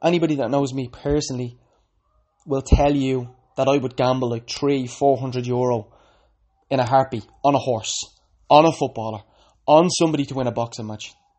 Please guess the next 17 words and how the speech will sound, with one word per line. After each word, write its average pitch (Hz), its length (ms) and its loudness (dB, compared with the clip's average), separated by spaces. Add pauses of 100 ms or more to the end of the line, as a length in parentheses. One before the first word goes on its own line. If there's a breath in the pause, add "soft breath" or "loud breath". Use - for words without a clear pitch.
(160)
That 156 140 4
wasn't 156 240 0
a - 40 -18
problem 147 320 4
for 120 120 -10
me. 117 160 -4
That, 139 180 2
I 156 80 2
used 160 220 4
to 143 80 0
do 147 160 2
that 120 220 2
without 131 260 0
a - 40 -4
hes-, 139 320 -2
without 147 240 0
hesitation 143 840 -4